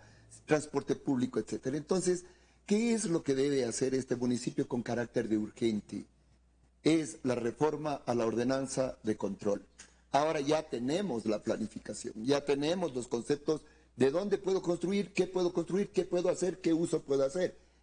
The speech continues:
Estamos con una actualización. Las,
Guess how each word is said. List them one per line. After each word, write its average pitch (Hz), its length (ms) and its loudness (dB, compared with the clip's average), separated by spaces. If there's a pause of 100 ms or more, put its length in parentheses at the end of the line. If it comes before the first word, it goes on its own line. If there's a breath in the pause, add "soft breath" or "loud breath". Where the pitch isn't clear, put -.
Estamos 156 340 0
con 131 160 2
una 131 140 0
actualización. 113 720 0 (520 soft breath)
Las, 127 400 0